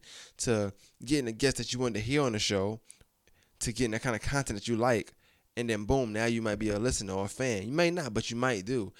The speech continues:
That's, I like that. That's a good support. Um, even if you don't like the podcast, you, but you just like what I'm doing, sharing a link every time I, I post it, cool.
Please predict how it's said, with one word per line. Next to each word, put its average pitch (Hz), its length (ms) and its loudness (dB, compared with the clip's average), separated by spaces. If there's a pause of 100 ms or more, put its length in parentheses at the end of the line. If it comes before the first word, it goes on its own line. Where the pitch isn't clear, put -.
(340)
That's, 127 360 4 (600)
I 110 60 0
like 117 280 2
that. 104 140 2
That's 107 180 0
a 120 40 -4
good 117 100 -4
support. 98 460 -6 (280)
Um, 104 440 0 (500)
even 165 160 8
if 156 80 4
you 160 80 6
don't 131 240 4
like 139 220 4
the 120 60 0
podcast, 143 500 4
you, 113 360 -2
but 113 160 -2
you 127 80 -4
just 113 160 -2
like 117 140 6
what 92 100 4
I'm 113 160 0
doing, 113 320 2 (220)
sharing 117 400 4
a 113 80 4
link 131 260 2
every 104 140 -2
time 107 240 -2
I, 98 160 -4
I 95 120 -4
post 101 380 0
it, 65 100 -14
cool. 113 400 -2